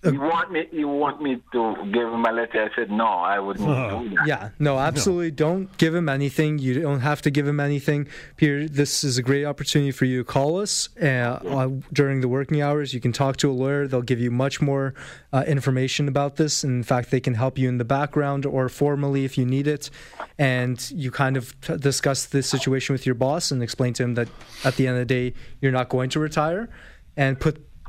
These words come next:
Speaker 1: pretty much all the res-, the onus and the decision back on him to make a decision as to what he wants to do. But in any case, as I say, I think the fact that he already approached you about this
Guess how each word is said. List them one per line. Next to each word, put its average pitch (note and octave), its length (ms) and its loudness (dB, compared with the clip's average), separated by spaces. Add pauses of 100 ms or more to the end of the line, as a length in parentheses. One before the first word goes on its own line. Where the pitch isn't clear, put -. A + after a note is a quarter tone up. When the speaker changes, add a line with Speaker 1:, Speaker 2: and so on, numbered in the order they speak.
(120)
Speaker 1:
pretty D#3+ 160 4
much E3 200 0
all E3 200 2
the E3 320 0
res-, D3+ 340 -2
the C3 380 0
onus D3 380 0
and C#3 320 -2
the C3 100 4
decision C#3 420 0
back B2+ 260 0
on C#3 140 2
him D#3 160 0
to D3+ 120 -4
make C3 200 0
a C3+ 40 2
decision C3+ 360 0
as C#3 140 -2
to - 80 0
what C#3 160 0
he D#3 100 0
wants D#3 300 -2
to B2+ 60 -12
do. - 160 -12 (380)
But C#3+ 100 6
in C3+ 120 2
any E3+ 160 2
case, C3 300 0
as B2+ 100 0
I B2 80 2
say, A#2+ 300 0
I - 20 -2
think B2+ 220 0
the C3 80 -2
fact B2+ 240 0
that C3 80 2
he C3 160 2
already B2 240 0
approached D#3 440 0
you C3+ 100 4
about A#2+ 260 0
this B2 260 0